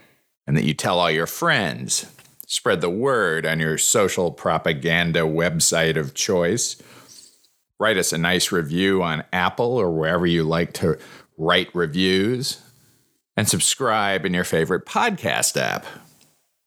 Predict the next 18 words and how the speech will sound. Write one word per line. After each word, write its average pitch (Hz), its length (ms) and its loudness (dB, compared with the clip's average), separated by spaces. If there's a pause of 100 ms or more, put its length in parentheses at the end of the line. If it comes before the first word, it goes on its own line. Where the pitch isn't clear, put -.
(220)
This - 140 -2
is 82 120 0
a 90 80 2
labor 85 460 2
of 85 140 -2
love, 107 720 -2 (760)
and 82 100 0
your 95 120 2
support 110 640 -2 (160)
is 80 160 -6
very 85 220 2
motivating. 80 760 -2 (1500)
I 85 120 -2
do 135 160 0
have 117 260 0
one 123 400 0 (240)
exciting 185 600 0
announcement. - 680 -2